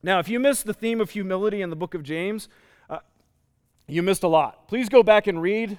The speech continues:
the book again if you missed the theme of humility, because humility is a huge point in this book. And what James shows us is that humility goes hand in hand with things like wisdom and faith.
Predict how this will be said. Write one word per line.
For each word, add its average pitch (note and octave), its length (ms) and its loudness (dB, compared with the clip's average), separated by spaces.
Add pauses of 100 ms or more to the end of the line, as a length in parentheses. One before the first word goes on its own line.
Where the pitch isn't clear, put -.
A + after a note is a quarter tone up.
(140)
the D#3 80 -12
book G3 240 -2
again D3+ 500 -2
if D#3+ 140 -12
you F3 100 -8
missed G#3 260 -2
the G3 80 -4
theme G3+ 360 -6
of F3+ 140 -6
humility, F3+ 420 -6
because D3 260 -10
humility A3+ 640 2 (260)
is G3 180 -2
a G#3+ 40 0
huge B3+ 580 -4
point G#3 380 -2
in F#3 180 -6
this F3 160 -4
book. D#3 380 -4 (460)
And F#3+ 120 0
what A3+ 140 8
James B3+ 320 2
shows C4+ 340 4
us A3 140 -2
is G#3 120 -4
that G#3 80 0
humility A3+ 580 0
goes A3 260 4
hand A3+ 300 -4
in A#3+ 80 0
hand A3+ 340 -4
with F3+ 140 -2
things G#3+ 340 -6
like E3 400 0 (220)
wisdom A#3 640 2 (200)
and F#3 160 -4
faith. - 540 -2